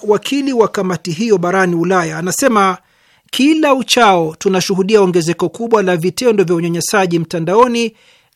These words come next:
na vitisho vya kidijitali kutoka kwa matajiri wakubwa na wenye nguvu dhidi ya waandishi wa habari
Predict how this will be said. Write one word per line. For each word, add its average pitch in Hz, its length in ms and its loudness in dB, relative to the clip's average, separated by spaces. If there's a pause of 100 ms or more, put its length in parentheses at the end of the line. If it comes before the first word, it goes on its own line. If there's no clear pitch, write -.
na 170 180 2
vitisho 202 560 0
vya 190 160 2
kidijitali 202 1000 0
kutoka 190 460 0
kwa 175 200 -2
matajiri 175 500 -2
wakubwa 214 480 0
na 185 140 -2
wenye 170 300 0
nguvu 185 360 -2
dhidi 247 460 -2
ya 214 80 4
waandishi 175 460 -2
wa 160 100 -4
habari 185 480 0